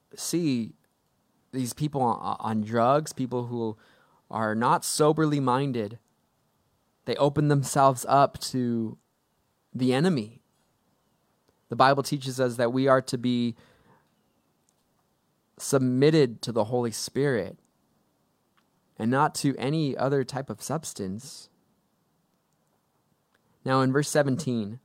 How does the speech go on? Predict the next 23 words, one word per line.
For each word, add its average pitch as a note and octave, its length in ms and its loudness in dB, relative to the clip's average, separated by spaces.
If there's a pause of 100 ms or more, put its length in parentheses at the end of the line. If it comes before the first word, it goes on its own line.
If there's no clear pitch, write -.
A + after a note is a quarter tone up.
(1500)
after C#3+ 280 -2
these B2+ 220 -2
guys B2+ 400 4 (320)
were A2+ 420 0 (720)
fought D3 320 6
off C#3+ 320 6
by A2+ 140 4
the A2 120 -2
demon, A#2 540 -2 (1300)
it B2+ 120 -8
says, C#3 280 4
"This D#3+ 220 4
became C#3+ 520 0
known A2 460 2
both C3 300 2
to - 120 -8
all C3+ 340 6
Jews A2+ 640 -2
and C#3 300 0
Greeks G2+ 600 -4 (420)
dwelling C#3+ 460 4
in C3 100 2
Ephesus, A2+ 880 -8